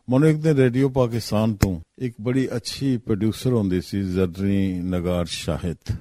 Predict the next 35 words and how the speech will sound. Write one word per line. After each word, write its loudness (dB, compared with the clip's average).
ਉਹਦਾ 0
ਮੈਨੂੰ 6
ਫੋਨ 4
ਆਇਆ 4
ਕਿ -4
ਜੀ 0
ਇੱਕ -8
ਡਰਾਮਾ 4
ਲਿਖੋ। 2
ਇੱਕ -2
ਬੜਾ -4
ਪਪੂਲਰ 2
ਪ੍ਰੋਗਰਾਮ 2
ਹੁੰਦਾ 0
ਸੀ, -2
ਦਿਹਾਤੀ -4
ਪ੍ਰੋਗਰਾਮ। -8
ਮੈਂ 2
ਉਹਨੂੰ 2
ਕਿਹਾ, 2
ਮੈਂ 0
ਕਿਹਾ, -2
"ਜ਼ਰਨੀ, 0
ਮੈਂ -2
ਤੇ -2
ਪੰਜਾਬੀ -4
ਨਹੀਂ -6
ਲਿਖਦਾ, -10
ਪੰਜਾਬ -2
ਦਾ 0
ਰਹਿਣ -2
ਵਾਲਾ, -4
ਪੰਜਾਬੀ -4
ਸਾਰਾ -2
ਕੁਛ, -10